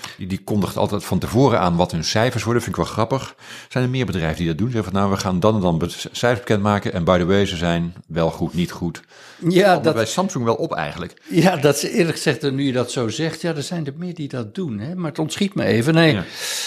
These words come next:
Speaker 2: Ja, misschien heb je ook vanuit de beursregels een, een bepaalde verplichting op het moment dat je, eh, constateert dat het anders loopt dan je hebt voorspeld.
Speaker 1: Ja.
Speaker 2: En dat je dat dan moet melden op het moment dat je het weet.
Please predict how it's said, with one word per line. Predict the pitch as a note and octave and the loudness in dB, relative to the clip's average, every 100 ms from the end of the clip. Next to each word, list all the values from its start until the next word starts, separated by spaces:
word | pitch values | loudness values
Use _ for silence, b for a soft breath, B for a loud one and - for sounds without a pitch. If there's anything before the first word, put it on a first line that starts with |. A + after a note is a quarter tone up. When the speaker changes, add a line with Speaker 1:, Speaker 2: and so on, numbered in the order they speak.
| B | B
Speaker 2:
Ja, | D#3 E3+ | 6 6
misschien | D3+ D3 F3+ | 6 4 4
heb | D3 | 4
je | - | 4
ook | C#3+ | 2
vanuit | D3+ B2 G#2+ | 4 4 2
de | G2+ | 2
beursregels | C3 C#3+ A#2 - - G#2 G#2+ G#2 A2+ G#2 - | 6 6 4 0 -6 2 4 4 2 -2 -2
een, | - A2+ A2+ | 0 2 0
een | - | -4
bepaalde | G#2 A#2 A2+ | -4 0 0
verplichting | G#2 G#2+ A#2+ C3+ - A2 G#2+ A#2+ | 0 0 2 0 2 2 2 0
op | |
het | G#2+ | -4
moment | A#2+ A2+ A#2 - | 0 2 2 2
dat | G#2+ - | 0 2
je, | A2 G2+ G2 B B B B B | 2 2 0 B B B B B
eh, | - A2+ G2+ G2+ G2+ G2+ | -4 2 2 2 0 0
constateert | C3+ A#2 A2 C#3 B2 | 0 2 0 2 2
dat | A#2 G#2+ | 2 -4
het | - | -2
anders | D3 C3 A2 | 0 2 4
loopt | A#2+ G#2+ - | 4 4 2
dan | A2+ | 2
je | G2+ | 2
hebt | A2 - | 0 0
voorspeld. | - G2 - A#2+ E3 F#3 - | -2 -2 0 2 2 0 -4
Speaker 1:
Ja. | G2+ F#2 - b b b b | 0 0 -2 b b b b
Speaker 2:
En | - A#2+ | -4 2
dat | A2+ | 2
je | C3 | 4
dat | A2+ - | 2 2
dan | A2+ G#2+ | 2 4
moet | A#2 A2 | 4 4
melden | A2+ A2+ B2 E3+ - | 4 6 6 4 2
op | A#2 | -2
het | G#2 | 0
moment | A2+ B2+ C#3 | 4 4 4
dat | G#2 - | 0 -4
je | |
het | G#2 F#2+ | -4 2
weet. | G#2+ F3 - | 4 4 0